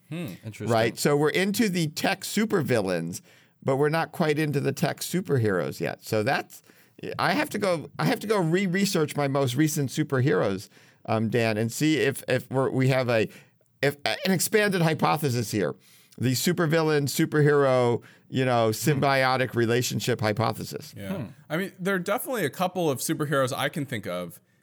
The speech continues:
Speaker 1: that
Speaker 2: Hmm.
Speaker 1: use technology kinda as their superpower. If you think about Miss Marvel,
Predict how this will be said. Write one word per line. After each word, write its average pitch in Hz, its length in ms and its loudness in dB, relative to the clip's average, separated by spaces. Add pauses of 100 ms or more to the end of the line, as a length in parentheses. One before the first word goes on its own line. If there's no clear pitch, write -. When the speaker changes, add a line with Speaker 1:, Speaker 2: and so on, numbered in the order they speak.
Speaker 1:
that 117 300 -2
Speaker 2:
Hmm. 123 180 -4
Speaker 1:
use 151 360 2
technology 131 840 -2 (140)
kinda 135 300 -2
as 127 200 -2
their 113 140 -2
superpower. 95 680 -6
If 104 140 -14
you 123 60 -6
think 139 180 -8
about 120 300 -2
Miss 123 180 -4
Marvel, 117 580 -2